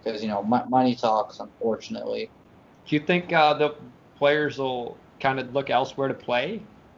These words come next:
Speaker 1: Uh, it's a really good question. Um, I would like to think so, just because there are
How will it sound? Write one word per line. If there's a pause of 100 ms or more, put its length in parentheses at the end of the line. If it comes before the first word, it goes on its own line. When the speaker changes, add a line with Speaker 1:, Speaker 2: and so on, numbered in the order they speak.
(920)
Speaker 1:
Uh,
it's
a
really
good
question. (140)
Um,
I
would
like
to
think
so, (420)
just
because
there
are